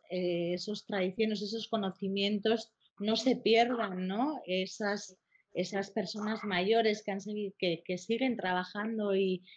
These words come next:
y que tienen ese conocimiento de tantas y tantas generaciones, eh, de alguna manera no se pierda, ¿no? Porque muchas veces hemos, hemos hablado tú y yo, ¿no? Cuando estos Ayllona se mueran y nadie siga con eso,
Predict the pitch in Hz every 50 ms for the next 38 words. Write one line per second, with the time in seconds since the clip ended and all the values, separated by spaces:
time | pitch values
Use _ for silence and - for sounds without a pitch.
0 | _ _ 190 175 196 185 - 190 208 220 220 220 214 - 240 233 - 202 190 196
1 | 190 - 214 202 196 214 214 220 214 214 196 185 185 180 - 208 240 269 269 254
2 | 254 240 233 - 226 214 - 202 233 220 233 233 - - 226 220 208 196 196 202
3 | 202 - - 220 220 233 240 269 269 262 - _ _ _ _ _ _ _ - -
4 | - 190 185 185 185 180 180 180 180 175 175 175 175 - - - _ _ _ _
5 | - 190 196 190 214 233 247 247 247 240 247 254 254 254 247 233 214 214 220 233
6 | - - 277 240 - _ 208 214 226 240 220 226 214 185 180 180 190 220 220 214
7 | - - - 190 185 175 160 180 196 208 208 - 233 226 226 208 - 214 208 208
8 | 190 196 - - - 208 208 202 214 196 180 180 185 185 185 185 185 - 202 202
9 | 196 185 190 202 208 196 196 185 190 214 247 - - _ _ _ _ _ _ _
10 | - 180 185 190 196 185 190 - - - - 196 208 233 - - - 254 247 -
11 | 247 226 214 - - 226 226 226 220 220 220 220 - 214 208 208 208 - 214 214
12 | 214 208 208 208 220 220 - - 185 190 202 208 214 240 240 240 240 233 226 -
13 | - 240 233 233 - 220 220 214 - 220 214 214 220 226 220 - - 240 240 233
14 | 233